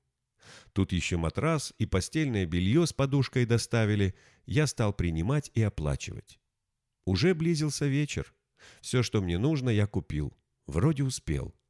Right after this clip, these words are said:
Суетный день получился, но он меня только порадовал. А к ночи и повозку пригнали,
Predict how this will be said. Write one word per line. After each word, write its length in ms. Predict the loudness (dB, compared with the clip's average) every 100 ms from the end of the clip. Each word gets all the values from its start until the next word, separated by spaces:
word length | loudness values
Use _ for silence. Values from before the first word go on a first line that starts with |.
| _ _ -20 -20 -10
Суетный 560 | -2 2 2 2 -2
день 240 | -2 -2 0
получился, 720 | -2 -2 -4 -6 -6 -8 -10 -12 _
но 220 | -2 0 2
он 120 | 2
меня 200 | 0 0
только 380 | 0 0 -2 -2
порадовал. 640 | 0 2 0 -2 -4 -10 _ _ _ -20 -20 -16 -6
А 120 | -6
к 100 | -2
ночи 320 | 0 0 -2
и 220 | -2 -2
повозку 600 | 2 2 2 0 0 -2
пригнали, 800 | 0 0 0 0 2 0 -2 -6